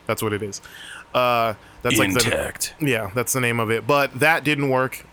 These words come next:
Speaker 1: Um, my eye just kept deteriorating. So they went to desperate measures. Uh, in my left eye, they, then they tried, like, a laser thing,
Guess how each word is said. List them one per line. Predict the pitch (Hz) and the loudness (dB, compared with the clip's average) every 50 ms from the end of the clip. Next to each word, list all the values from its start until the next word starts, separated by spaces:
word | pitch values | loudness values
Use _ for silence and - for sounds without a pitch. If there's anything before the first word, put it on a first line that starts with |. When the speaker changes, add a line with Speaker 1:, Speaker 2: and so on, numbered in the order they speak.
| - - | -2 0
Speaker 1:
Um, | 123 123 120 117 117 113 113 113 110 - | 2 4 4 4 2 0 0 -4 -4 -2
my | 120 117 123 120 | 0 2 2 4
eye | 117 117 117 | 4 4 2
just | 113 110 107 - | 0 -2 -6 -4
kept | - 131 123 117 - - - - - - - - - - - - - - - - - - | -2 -2 -2 -2 -4 -8 -20 -20 -20 -20 -20 -20 -20 -20 -20 -20 -20 -20 -20 -18 -10 -8
deteriorating. | 131 120 - 131 123 117 110 113 113 110 104 - - - - - - - - | -6 -2 0 0 2 2 2 0 0 -2 -4 -6 -10 -12 -12 -12 -14 -10 -4
So | - - - 165 160 151 143 139 143 143 - - - - | -2 0 2 4 4 4 4 4 2 2 -2 -4 -8 -8
they | 170 151 143 147 147 143 143 143 143 143 143 123 120 | -2 0 2 4 4 4 4 4 2 2 0 -2 -6
went | 139 117 113 120 110 - - | -6 -4 -2 -2 -2 -2 -2
to | 110 104 | -2 -2
desperate | 95 - 107 101 - - 117 98 | -2 -2 -2 -2 -2 -4 -4 -2
measures. | 107 104 95 92 98 98 92 - - - - - - - - | -2 -2 -2 -4 -4 -4 -4 -4 -4 -6 -10 -16 -18 -6 0
Uh, | - 135 139 147 | 2 2 4 4
in | 147 143 143 | 4 4 4
my | 139 139 | 4 4
left | 135 139 147 147 131 - - - | 4 4 2 2 2 0 0 2
eye, | 139 135 131 131 135 131 127 | 2 4 4 4 4 2 2
they, | 113 131 127 127 123 127 127 | 2 2 2 2 2 2 0
then | 120 117 120 139 185 190 | -2 -2 0 0 2 2
they | 196 170 | 2 2
tried, | - - 165 143 | 2 2 2 4
like, | 139 135 - | 2 2 2
a | 131 | 2
laser | 120 117 120 127 131 131 123 - 143 135 135 135 135 131 | 2 2 2 2 2 2 2 2 2 2 2 2 0 0
thing, | - - 139 135 139 151 170 170 | 0 0 2 2 2 0 -4 -6